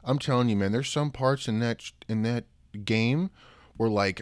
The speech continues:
I'm going into a room, and I'm like, I'm, I have, like, I'm gonna have, I'm gonna have nightmares about this fucking game. You go into a room, or you go through, like, a tight space, like, sideways,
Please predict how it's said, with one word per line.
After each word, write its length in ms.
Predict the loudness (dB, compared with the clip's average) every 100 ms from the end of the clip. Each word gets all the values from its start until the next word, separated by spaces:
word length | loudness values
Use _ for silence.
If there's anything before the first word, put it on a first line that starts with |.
| -2
I'm 200 | 0 2
going 400 | 2 0 0 -2
into 360 | -4 -2 0 0
a 80 |
room, 600 | 0 -2 0 2 0 -2 -8 _ _ _ _ _ _
and 100 | 0
I'm 180 | 4 4
like, 300 | 4 4 0 0
I'm, 200 | 2 2
I 180 | 0 0
have, 260 | 2 2 2
like, 280 | 0 -2 -12 -20 -4
I'm 120 | -2
gonna 140 | 0
have, 260 | 0 -2 -2 -8 -20 _ _ -20 -20 -20 _ -8
I'm 100 | -4
gonna 120 | -4
have 160 | -6 -4
nightmares 480 | -2 -2 -2 -8 -6
about 240 | -8 -4
this 200 | -4 -4
fucking 340 | -8 -10 -8
game. 280 | -6 -4 -6 -8 -12 -6
You 120 | 2
go 220 | 4 4
into 180 | 4 4
a 100 | 4
room, 440 | 4 4 2 -2 -2
or 80 | -2
you 140 | 0
go 240 | 0 0
through, 140 | 0 -4
like, 160 | -4
a 80 | -6
tight 360 | -10 -6 -6 -6
space, 440 | -6 -4 -4 -4
like, 180 | -8 -6
sideways, 720 | -6 -2 -2 0 0 -2 -4